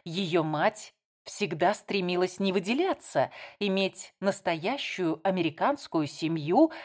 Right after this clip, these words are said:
все члены которой выглядят, говорят и ведут себя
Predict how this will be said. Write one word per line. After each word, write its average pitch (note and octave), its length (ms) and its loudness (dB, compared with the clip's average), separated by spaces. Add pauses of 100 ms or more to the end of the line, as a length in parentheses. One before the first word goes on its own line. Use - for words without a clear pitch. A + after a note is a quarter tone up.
(120)
все F#3 260 0
члены F#3+ 440 4
которой F3+ 420 2
выглядят, F#3 800 0
говорят F3+ 600 4
и F3+ 60 0
ведут E3+ 360 2
себя E3 420 4